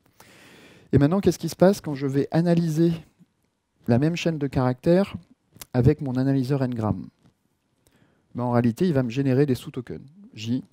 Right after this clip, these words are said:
J O, J O E. Donc ça, c'est mes grammes. S, S M, S M I, S M I T, S M I T H. Ça, ça veut dire quoi ? C'est qu'au moment de la, le, la recherche, si je, j'applique l'analyseur simple qui va tout juste mettre en minuscule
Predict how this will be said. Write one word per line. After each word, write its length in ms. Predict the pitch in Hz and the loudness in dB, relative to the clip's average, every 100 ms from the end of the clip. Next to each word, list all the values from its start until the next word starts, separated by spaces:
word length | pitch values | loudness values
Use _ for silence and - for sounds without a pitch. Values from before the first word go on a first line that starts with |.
| _ _ | _ _
J 240 | 107 117 - | -10 -8 -6
O, 200 | 113 151 - _ | -8 -10 -14 _
J 180 | 110 113 | -8 -6
O 140 | 101 | -6
E. 100 | 117 - _ _ | -8 -12 _ _
Donc 100 | 104 | -10
ça, 80 | - | -8
c'est 140 | 127 113 | -6 -6
mes 100 | 92 | -4
grammes. 240 | 104 - 170 _ _ _ - - | -4 -4 -6 _ _ _ -20 -2
S, 280 | 113 135 - - | 0 0 -4 -8
S 220 | 110 - | -8 0
M, 180 | 120 135 | 0 0
S 180 | 113 - | -4 -4
M 160 | 110 107 | -6 -6
I, 140 | 120 127 | -8 -6
S 180 | 107 110 | -6 -8
M 140 | 104 | -10
I 100 | 107 | -12
T, 220 | - 131 | -4 -2
S 160 | 123 - | -2 -6
M 100 | 110 | -10
I 160 | 107 110 - | -10 -12 -16
T 100 | - | -14
H. 260 | - - _ _ _ _ _ _ _ _ - - _ | -14 -16 _ _ _ _ _ _ _ _ -20 -20 _
Ça, 120 | - | -2
ça 100 | 151 | -2
veut 80 | 123 | 0
dire 160 | 113 - | -2 0
quoi ? 220 | 147 208 | 0 0
C'est 100 | 143 | -2
qu'au 160 | 139 | -6
moment 260 | 135 165 180 | -4 -4 0
de 120 | 175 | 6
la, 140 | 151 147 - | 6 6 0
le, 240 | - 120 | 0 0
la 160 | 117 117 | 4 4
recherche, 600 | 110 110 160 208 - - _ _ _ - | 2 -2 0 0 -4 -16 _ _ _ -20
si 240 | - 170 | -8 -6
je, 220 | 156 143 - | -4 -6 -8
j'applique 440 | 113 123 - 147 127 | -4 -4 0 0 2
l'analyseur 480 | 120 117 113 110 | 0 0 -4 -6
simple 340 | - 131 131 - | -6 -4 -4 -6
qui 120 | - | -16
va 60 | - | -14
tout 160 | 110 - | -16 -16
juste 240 | 110 127 | -16 -8
mettre 160 | 127 120 | -8 -6
en 60 | |
minuscule 460 | 113 113 117 131 | -6 -8 -8 -10